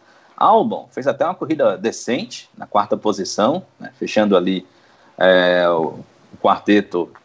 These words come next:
dos dois pilotos da Red Bull e dos dois pilotos da Mercedes. O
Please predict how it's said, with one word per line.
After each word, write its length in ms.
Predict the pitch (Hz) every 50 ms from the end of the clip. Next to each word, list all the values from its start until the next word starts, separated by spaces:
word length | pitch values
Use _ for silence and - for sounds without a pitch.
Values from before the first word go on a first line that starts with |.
| _
dos 280 | _ 85 92 98 98 95
dois 220 | 92 104 104 98
pilotos 400 | - - 113 95 101 101 92 -
da 80 | - 95
Red 260 | 90 95 98 98 95 95
Bull 280 | 85 85 90 87 - - -
e 80 | 92
dos 320 | 90 92 95 95 101 98 92
dois 220 | 101 95 92 -
pilotos 340 | - 95 90 92 90 87 -
da 100 | - 101
Mercedes. 640 | 110 139 135 - - 117 131 - - - - - _ _ _ _ - - - _ _ _ _ _ _ _ _ _ -
O 720 | - 101 104 107 104 104 104 101 101 101 101 101 95 90